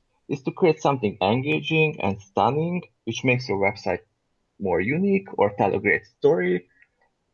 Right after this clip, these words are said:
Um, in my opinion, in this case, it, it is also very important to not overuse the slider. Just, uh,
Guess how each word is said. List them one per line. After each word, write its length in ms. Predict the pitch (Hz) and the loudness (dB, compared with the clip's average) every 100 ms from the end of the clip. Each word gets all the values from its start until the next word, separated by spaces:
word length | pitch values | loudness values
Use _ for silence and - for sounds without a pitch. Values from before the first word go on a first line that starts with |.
| - | -6
Um, 600 | 104 98 98 98 95 101 | -2 0 0 0 -2 -2
in 140 | 113 113 | 2 4
my 120 | 110 | 4
opinion, 580 | 110 110 110 104 98 - | 2 0 -2 0 -2 -2
in 160 | 107 | -2
this 160 | 107 110 | -2 -4
case, 300 | - 113 - - | -4 -4 -4 -6
it, 100 | 113 - | -8 -4
it 140 | 113 113 | -4 -2
is 140 | 110 | 0
also 280 | 123 113 117 | 0 2 2
very 180 | 98 104 | 2 2
important 680 | 104 - 98 - 95 92 101 _ _ | 0 -2 -4 -2 -2 -2 -4 _ _
to 120 | 101 | -2
not 240 | 101 95 - | 0 0 0
overuse 640 | 110 110 139 156 - 160 | 0 2 2 0 -2 -4
the 80 | 170 | -4
slider. 640 | 170 - - - 143 143 147 - _ _ - | -4 -2 -2 2 2 4 0 -4 _ _ -6
Just, 320 | 113 113 - - | -6 -6 -14 -6
uh, 320 | - 50 50 | 0 0 0